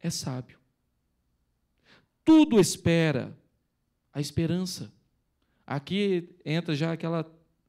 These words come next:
aquela, aqueles três pontos principais, né? A fé, a esperança e o amor.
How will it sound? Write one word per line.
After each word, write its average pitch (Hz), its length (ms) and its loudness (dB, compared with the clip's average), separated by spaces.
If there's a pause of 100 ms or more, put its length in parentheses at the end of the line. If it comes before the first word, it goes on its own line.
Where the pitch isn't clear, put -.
(580)
aquela, 139 460 -6
aqueles 131 400 -10
três 175 400 -4
pontos 160 500 -8
principais, 143 800 -8
né? 196 240 -4 (540)
A 175 100 -10
fé, 190 540 -4
a 135 100 -4
esperança 143 840 -8 (120)
e - 20 -10
o 175 100 -4
amor. 151 380 -4